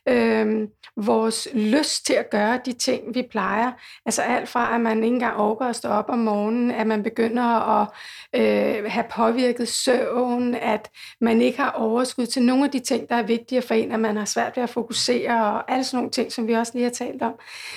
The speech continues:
Så begynder vi at tale om, at der er ta-, altså, at det er egentlig lidelse, og så skal vi altså gre-, gribe ind. Så skal vi gøre noget for at, øh, lindre og forebygge. Og jeg får bare sådan lige lyst til at nævne, at det er, vi er tilbage til compassion-definitionen, ikke?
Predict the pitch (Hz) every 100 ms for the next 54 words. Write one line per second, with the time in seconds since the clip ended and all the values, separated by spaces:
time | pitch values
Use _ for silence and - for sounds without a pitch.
0 | - - 294 285 285 294 277 254 240 233
1 | 240 226 240 262 - 233 240 240 226 220
2 | 220 226 - - 220 240 233 226 262 269
3 | 254 269 254 220 220 226 254 - 240 233
4 | - 233 254 - 269 - - 240 226 208
5 | 208 - 240 208 - 285 - _ _ _
6 | - - - 220 - 269 247 233 226 -
7 | _ _ - 226 233 285 254 233 247 -
8 | 220 226 - _ _ - 240 220 - 233
9 | 208 226 226 247 233 - 196 - 226 220
10 | 247 233 277 269 262 269 269 262 254 254
11 | 254 233 220 226 233 226 226 220 - -
12 | 226 240 240 233 233 214 - 233 233 220
13 | 208 220 214 226 277